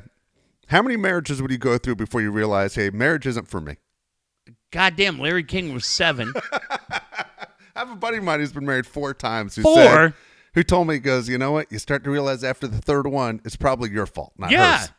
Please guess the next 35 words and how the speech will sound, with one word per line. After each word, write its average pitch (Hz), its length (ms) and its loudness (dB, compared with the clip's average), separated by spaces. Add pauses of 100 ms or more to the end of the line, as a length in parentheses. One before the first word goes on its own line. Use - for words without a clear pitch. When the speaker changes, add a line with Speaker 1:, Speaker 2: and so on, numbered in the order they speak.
(140)
Speaker 1:
Yeah. 98 200 -4 (800)
Speaker 2:
Oh, 170 400 -2
God. 151 360 -6 (140)
Yeah, 269 260 -6 (140)
twice. - 760 -2 (340)
Speaker 1:
<laughs> 160 60 2 (360)
Speaker 2:
Like, 175 320 2
after 254 360 0
two, 233 180 -6
you're 131 200 -4
like, 127 180 -4
"Okay, 170 260 -2
that's 127 320 -6
it," 78 160 -10 (100)
right? 165 300 -2
Speaker 1:
<laughs> - 160 -4
This 269 300 -2 (100)
Speaker 2:
What 220 240 -12
Speaker 1:
just 277 160 -6
Speaker 2:
am 254 80 -6
I 233 60 2
Speaker 1:
isn't 156 100 -2
Speaker 2:
doing? 127 160 2
Speaker 1:
for 139 80 -2
me. 131 320 0
Speaker 2:
This 214 160 -8
just - 300 -4
sucks. 110 280 -8
Divorce 240 540 -4
sucks, - 580 -8
man. 107 340 -12 (320)
Speaker 1:
Yeah. 214 280 0 (140)
Speaker 2:
Yeah, 294 240 -4
divorce 196 520 -6
sucks. - 560 -8